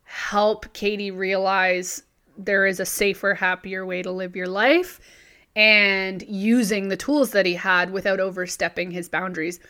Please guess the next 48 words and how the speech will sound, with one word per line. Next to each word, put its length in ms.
Because 180
that 120
was 100
my 220
first 280
assumption. 560
I 100
talked 260
about 140
it 40
in 80
the 80
show. 380
I 100
have 140
family, 600
and 140
if 100
you 120
listen 240
to 100
my 400
mom's 300
episode, 400
she 220
lives 240
in 100
that 220
world. 320
So 140
I've 160
grown 220
up 160
with 140
that. 120
I've 140
grown 200
up 140
understanding 580
the 80
complications 880
of 460
people 300
who 120
work 260
in 120
that 180
world 400